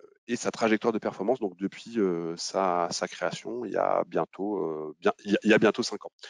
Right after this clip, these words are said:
Alors, le contexte qu'on vous décrivait, hein, donc ce bras de fer entre, euh, inflation et, et récession, qu'est-ce qu'il a amené ? Eh bien, euh, il a amené une des pires por-, performances, hein, pour, euh, ses portefeuilles diversifiés, ses indices diversifiés, hein, euh, et ça, euh,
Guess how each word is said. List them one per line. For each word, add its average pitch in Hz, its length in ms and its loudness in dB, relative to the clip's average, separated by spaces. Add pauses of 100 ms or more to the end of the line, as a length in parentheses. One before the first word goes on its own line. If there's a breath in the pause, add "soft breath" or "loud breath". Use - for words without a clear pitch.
(280 loud breath)
Alors, 98 160 4 (260 soft breath)
le 107 120 2
contexte 147 460 0
qu'on 120 100 -10
vous 101 140 -12
décrivait, 113 500 4
hein, 104 180 6
donc 104 140 -8
ce - 100 -12
bras 95 220 0
de - 60 -2
fer 117 260 6
entre, - 240 -4
euh, 107 280 6
inflation 107 540 2
et, 95 100 -2 (280 soft breath)
et 107 60 2
récession, 120 480 -6 (140)
qu'est-ce 156 220 -2
qu'il 113 200 -6
a 101 80 0
amené ? 95 340 -6 (360 loud breath)
Eh 92 80 -2
bien, 117 280 4 (180)
euh, 87 240 -6
il 95 160 -10
a 92 80 2
amené 117 380 0 (140)
une 101 100 -16
des 98 240 -2
pires 196 280 2
por-, - 260 -8 (100)
performances, 123 520 4
hein, 107 140 2
pour, 117 280 2
euh, 95 40 4 (220 loud breath)
ses - 160 0
portefeuilles 117 480 2
diversifiés, 101 480 2
ses 214 240 -2
indices 247 300 0
diversifiés, - 640 4
hein, 104 320 8
euh, 90 40 2 (280 loud breath)
et 92 80 -8
ça, 117 420 4
euh, 87 60 4